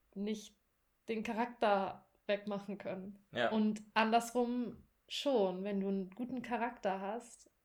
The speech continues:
Speaker 1: und man gut miteinander reden kann, Spaß haben kann, wird die Person attraktiver.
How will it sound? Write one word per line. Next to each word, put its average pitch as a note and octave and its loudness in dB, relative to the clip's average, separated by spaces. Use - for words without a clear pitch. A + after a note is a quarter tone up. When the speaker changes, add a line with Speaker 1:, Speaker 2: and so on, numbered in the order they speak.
Speaker 1:
und G#3 0
man G3+ 4
gut C4 -2
miteinander A#3+ -2
reden F#3+ 0
kann, G3 -6
Spaß A3 -2
haben F#3 -4
kann, G#3 -8
wird G3+ -4
die G3+ -10
Person G#3 -4
attraktiver. - -10